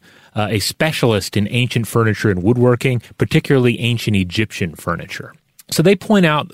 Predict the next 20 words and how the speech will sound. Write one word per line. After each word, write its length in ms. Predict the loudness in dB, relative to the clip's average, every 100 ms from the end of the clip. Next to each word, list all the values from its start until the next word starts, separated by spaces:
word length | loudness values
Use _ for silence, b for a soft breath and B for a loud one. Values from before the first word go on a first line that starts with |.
| -4
that 140 | 0
to 100 | 2
have 220 | 2 0
furniture 520 | 0 2 2 2 2 2
of 80 |
any 200 | 2 0
kind, 440 | -2 -2 -2 -2 -6
you, 160 | -2 -2
of 80 | 2
course, 320 | 2 0 0
need 180 | -2 -2
specialized 640 | -4 -4 -2 0 0 -2
tools 380 | -2 0 0 -2
and 100 | -4
the 60 | -2
ability 320 | 0 0 0
to 100 | 0
work 240 | 0 0 0
natural 400 | -2 -2 -2 0
materials 680 | 0 0 0 2 -2 -4